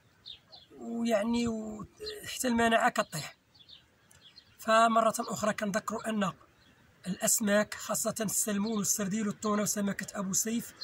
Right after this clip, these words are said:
وكنا نسينا أيضًا، آه، هذا الفيتامين دي موج-، موجود في أصفر البيض،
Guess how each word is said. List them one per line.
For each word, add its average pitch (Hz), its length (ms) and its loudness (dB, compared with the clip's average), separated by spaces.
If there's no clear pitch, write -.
وكنا 226 300 0
نسينا 226 460 2
أيضًا، 214 380 2
آه، 202 380 0
هذا 185 100 -4
الفيتامين 208 560 0
دي 208 140 -2
موج-، 208 320 -2
موجود 202 480 0
في 208 480 0
أصفر - 420 4
البيض، 196 340 4